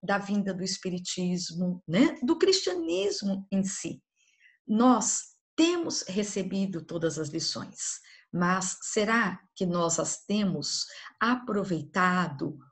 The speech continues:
como deveríamos? Infelizmente, nós observamos, né, nesses dias em que estamos em isolamentos, mais quietinhos em casa, refletindo mais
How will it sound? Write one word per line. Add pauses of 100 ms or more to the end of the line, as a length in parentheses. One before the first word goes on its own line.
(180)
como
deveríamos? (320)
Infelizmente, (440)
nós
observamos,
né,
nesses
dias
em
que
estamos
em
isolamentos, (200)
mais
quietinhos
em
casa, (340)
refletindo
mais